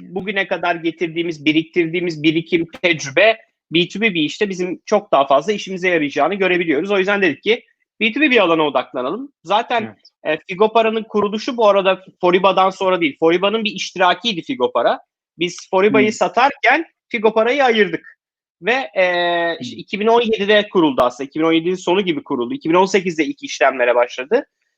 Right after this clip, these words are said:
Speaker 1: E, o yüzden zaten var olan bir işimizdi. E,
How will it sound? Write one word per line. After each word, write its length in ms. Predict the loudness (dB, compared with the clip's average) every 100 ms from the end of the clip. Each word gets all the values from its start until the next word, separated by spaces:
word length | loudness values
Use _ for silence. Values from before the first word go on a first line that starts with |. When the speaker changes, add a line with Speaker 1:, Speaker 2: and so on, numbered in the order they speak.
| _ 2
Speaker 1:
E, 380 | 4 6 6 4 2
o 140 | 4
yüzden 260 | 4 4 2
zaten 500 | 4 2 2 0 2
var 200 | 2 2
olan 340 | 2 -2 -2
bir 80 | -6
işimizdi. 680 | -14 -12 -14 -12 -8 -8 -8 _ _ _ -10
E, 380 | -6 -6 -6